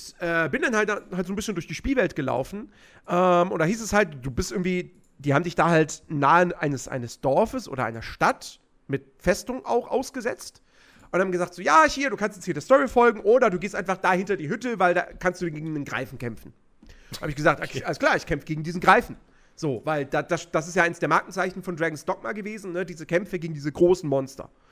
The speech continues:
Speaker 2: Ja, ja.
Speaker 1: Und dann hab ich das gemacht und, äh, ist natürlich auch wieder mega cool. Du hast da diesen riesig fetten Greifen, an den du dich ja dann auch festklammern und auf seinen Rücken klettern kannst, so Shadow of the Colossus mäßig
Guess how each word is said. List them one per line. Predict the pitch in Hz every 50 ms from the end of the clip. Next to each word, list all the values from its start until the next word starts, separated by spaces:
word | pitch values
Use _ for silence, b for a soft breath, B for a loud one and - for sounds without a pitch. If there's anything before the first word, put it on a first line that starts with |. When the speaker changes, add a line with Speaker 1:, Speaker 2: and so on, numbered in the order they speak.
| b b -
Speaker 2:
Ja, | 139 127 113 b b b b b b b _ - -
ja. | 127 123
Speaker 1:
Und | 175 170
dann | 170
hab | 180 202
ich | 208
das | - 196 - -
gemacht | 160 147 202 302 381 - - b b b b b _ -
und, | 196 185 180 180 180 - - - -
äh, | 175 147 143 135 131
ist | 131 - - - 127 -
natürlich | 147 143 - 151 135 160
auch | 123
wieder | - 127 139
mega | 131 123 127 127 - 131 127 - -
cool. | 160 175
Du | 151
hast | 135 131
da | - 147
diesen | 123 127 120 131 123
riesig | 113 123 143 147 151 143 -
fetten | - - 156 147 - - 156 131
Greifen, | - 110 117 147 156 - 170 165 160 B B B B B
an | 139 139
den | 131 135
du | 143 147
dich | 131 139 123
ja | 143 131
dann | 143 143
auch | -
festklammern | - - 160 165 - - - - 170 170 165 165 165 160
und | 151 139 123
auf | 131 131
seinen | - 147 131 123
Rücken | 113 165 180 - 196 180
klettern | - 180 180 175 170 165 156
kannst, | - 160 170 180 - - -
so | 143 131 135 135 127 B B B B
Shadow | - - 156 131 135
of | 131 -
the | 147
Colossus | 135 - 147 151 190 185 185 175 -
mäßig | 165 165 180 170 - 180 175 -